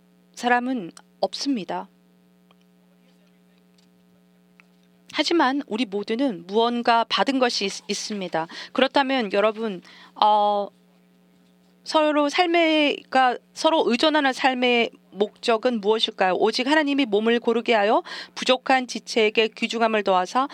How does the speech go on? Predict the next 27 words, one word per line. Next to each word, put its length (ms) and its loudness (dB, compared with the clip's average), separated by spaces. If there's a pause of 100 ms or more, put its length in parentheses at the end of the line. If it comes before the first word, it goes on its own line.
(160)
몸 160 0
가운데 540 2
분쟁이 500 -2
없고 400 0
오직 280 0
여러 200 2
지체가 380 -2
서로 240 0
같이 380 -6
돌보게 520 -2
하셨느니라. 840 -2 (840)
첫 160 -4
번째로 760 2
하나님께서는 880 0 (300)
몸의 300 2
지체들을 580 0
의도적으로 720 0
배열하시면서, 840 0 (380)
어, 440 2
더 240 0
중요-, 680 0
덜 200 0
중요하다고 540 0
여겨지는 460 0
지체들에게도 720 -2
존귀함을 680 0
보여주셨습니다. 1000 -4